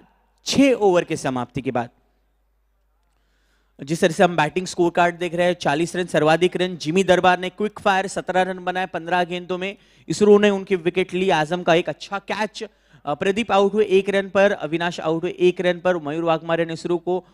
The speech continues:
और एक एक विकेट प्राप्त हो-, होता हुआ और अरशद होंडो की एक बहुत बड़ी विकेट, अ, मयूर वाघमारे इनको मिली।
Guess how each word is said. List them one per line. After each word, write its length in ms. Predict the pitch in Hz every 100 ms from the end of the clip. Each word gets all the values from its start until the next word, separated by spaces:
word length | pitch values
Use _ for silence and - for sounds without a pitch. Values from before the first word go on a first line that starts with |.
| _ -
और 160 | 165
एक 160 | 175 190
एक 100 | 175
विकेट 280 | 165 180 -
प्राप्त 280 | 165 -
हो-, 300 | 180 170 -
होता 200 | 160 160
हुआ 200 | 170 175
और 260 | 185 160 -
अरशद 260 | 160 160 185
होंडो 260 | 196 214 226
की 140 | 160
एक 180 | 156 170
बहुत 580 | 135 _ 214 233 185 156
बड़ी 180 | 208 226
विकेट, 380 | 196 131 110 143
अ, 100 | 127 - _ 151
मयूर 200 | 190 185
वाघमारे 480 | 175 165 175 170
इनको 340 | 160 151 170 160 _ _ _ -
मिली। 440 | 151 185 190 240